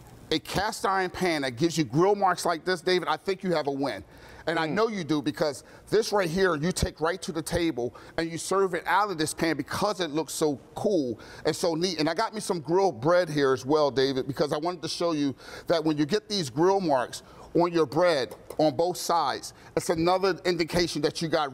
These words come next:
Speaker 1: really good quality cast iron, very good nonstick,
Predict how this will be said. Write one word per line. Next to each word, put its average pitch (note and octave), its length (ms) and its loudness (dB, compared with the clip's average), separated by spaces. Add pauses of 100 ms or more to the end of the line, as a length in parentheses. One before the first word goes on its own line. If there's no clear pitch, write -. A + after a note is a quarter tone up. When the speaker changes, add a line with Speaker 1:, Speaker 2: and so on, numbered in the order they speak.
Speaker 1:
really G3 240 0
good E3 360 2 (280)
quality E3 560 0
cast D#3+ 480 -2
iron, C#3+ 360 0 (300)
very A3 360 2
good F3 260 0
nonstick, E3+ 720 -2